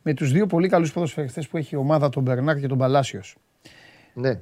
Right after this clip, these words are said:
Speaker 1: ρωτάω τον Κώστα Γουλή. Ένα εξτρέμ και ένα δημιουργικό χαφ.
Speaker 2: Ναι.
Speaker 1: Ποιος απ' τους δύο θα είναι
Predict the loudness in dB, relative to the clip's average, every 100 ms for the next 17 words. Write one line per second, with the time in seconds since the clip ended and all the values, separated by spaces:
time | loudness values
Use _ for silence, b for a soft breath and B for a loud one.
0 | -6 2 4 6 6 6 2 2 0 0
1 | -2 -4 -8 _ _ _ _ _ _ _
2 | _ _ _ _ b b b b _ _
3 | _ _ _ _ _ 2 6 8 8 6
4 | 4 6 8 6 0 _ _ _ _ _
5 | _ _ _ _ _ _ _ _ _ _
6 | _ _ _ _ 4 6 8 6 6 4
7 | 2 2 2 4 4 2 _ _ _ _
8 | _ _ _ _ 0 2 2 -2 _ _
9 | _ _ _ _ _ _ _ _ _ _
10 | _ _ _ _ _ _ _ -4 0 4
11 | 2 4 4 6 6 6 2 -6 _ _
12 | _ _ _ _ _ _ _ _ _ _
13 | _ _ _ _ 0 4 4 4 0 -2